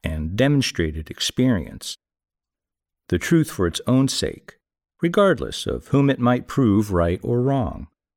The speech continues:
Speculative Masons really tried to observe, to see, and to describe the moral principles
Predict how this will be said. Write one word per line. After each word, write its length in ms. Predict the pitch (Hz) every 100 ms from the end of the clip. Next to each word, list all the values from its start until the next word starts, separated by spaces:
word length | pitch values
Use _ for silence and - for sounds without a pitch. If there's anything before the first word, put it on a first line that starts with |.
| _ _ _ _ _ _ _ -
Speculative 720 | - - 190 190 190 - 139
Masons 640 | 127 117 - - - - -
really 300 | 123 156 170
tried 380 | - 160 151 -
to 120 | 117
observe, 640 | 92 92 101 69 - - _ _ _
to 100 | -
see, 480 | 90 - 156 110 76
and 220 | - 87 -
to 120 | 113
describe 680 | 95 - - 120 90 85
the 80 | 87
moral 380 | 87 123 156 151
principles 720 | 151 175 - - - - -